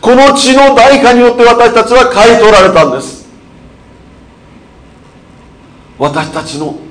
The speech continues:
この地において、主と花嫁として、やがて永遠に結びつけられる花婿と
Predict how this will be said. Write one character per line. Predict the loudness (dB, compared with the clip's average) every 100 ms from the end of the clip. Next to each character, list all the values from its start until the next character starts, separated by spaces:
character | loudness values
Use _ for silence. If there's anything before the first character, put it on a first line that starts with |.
| -20 -20 -20 _ -16
こ | -8
の | -6 -6
地 | -8 -10
に | -6
お | -4
い | -2
て、 | -4 -6 -8
主 | -6 -2
と | -2 -2
花 | -4 -2
嫁 | 0 0 -2
と | -4
し | -4
て、 | -6 -8 -16 -6
や | -2 0
が | 0 0
て | 0 0 0
永 | 2 0
遠 | 0
に | -4
結 | -4 -4
び | -6
つ | -4
け | 0
ら | 2 2
れ | 2
る | -2 -8 -12
花 | -4 -2
婿 | 0 0 0
と | -2 -4 -12